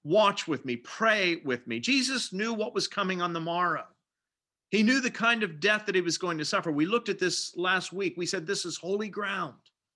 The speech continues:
And so Peter knew very well that Jesus was in a state of agony. But in spite of all of this, we're told that Peter, James, and John became weary.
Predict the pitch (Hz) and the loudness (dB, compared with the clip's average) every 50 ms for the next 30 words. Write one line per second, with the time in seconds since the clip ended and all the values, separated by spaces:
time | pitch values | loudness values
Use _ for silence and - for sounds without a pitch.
0 | _ _ _ _ _ _ _ _ _ _ _ _ _ _ _ _ _ _ _ _ | _ _ _ _ _ _ _ _ _ _ _ _ _ _ _ _ _ _ _ _
1 | _ _ _ _ _ _ - 151 156 - 220 214 202 - - 277 269 262 254 214 | _ _ _ _ _ _ -8 -8 -4 -2 -2 -2 -2 -2 -2 -2 0 0 0 0
2 | 208 185 151 135 - 190 240 247 254 254 254 233 190 196 214 208 180 143 113 - | 0 -2 -4 -6 -2 0 2 2 4 2 2 0 0 0 2 2 2 2 0 -4
3 | - _ _ _ _ _ _ _ _ _ _ _ _ _ _ _ _ _ _ _ | -12 _ _ _ _ _ _ _ _ _ _ _ _ _ _ _ _ _ _ _
4 | _ - 135 147 147 - 208 220 180 175 185 - - 180 175 170 156 147 - - | _ -6 -4 -4 -4 -2 -2 -2 0 -2 -2 -4 -2 0 0 0 0 0 -2 -4
5 | - - 190 - 180 180 175 160 - - - 208 208 202 185 - - 170 147 127 | -4 -6 -6 -6 -4 -4 -4 -4 -4 -4 -2 0 0 0 0 0 -2 -4 -4 -4
6 | - - - - 170 175 202 220 196 170 175 143 127 - _ _ _ _ _ _ | -8 -14 -8 -6 -4 -2 0 -2 -2 -2 -6 -10 -12 -20 _ _ _ _ _ _
7 | _ _ _ _ _ _ _ _ _ _ _ _ _ _ _ _ _ _ _ _ | _ _ _ _ _ _ _ _ _ _ _ _ _ _ _ _ _ _ _ _
8 | _ _ _ _ _ _ _ _ _ _ _ _ _ _ _ _ _ _ _ _ | _ _ _ _ _ _ _ _ _ _ _ _ _ _ _ _ _ _ _ _
9 | _ _ - 170 180 185 - - 233 240 240 226 180 196 208 214 214 208 190 160 | _ _ 2 2 2 2 2 2 2 4 4 4 4 4 4 4 4 2 0 0
10 | 170 170 160 - 180 175 165 156 - 185 175 175 160 160 156 156 143 - - 180 | 0 -2 -2 0 0 0 0 0 0 0 0 2 4 4 4 4 2 0 0 2
11 | 180 175 170 160 139 156 165 160 160 160 156 147 - - 156 151 151 147 127 147 | 4 4 4 2 2 2 0 2 2 0 -2 -4 -4 -4 -4 -4 -4 -2 -2 -2
12 | 147 147 147 147 147 143 147 143 - - 156 151 156 160 175 240 285 - 107 - | -2 0 0 -2 -2 -2 -4 -6 -4 -4 -4 -2 -2 -4 -4 -4 -4 -4 -4 -6
13 | - - | -8 -14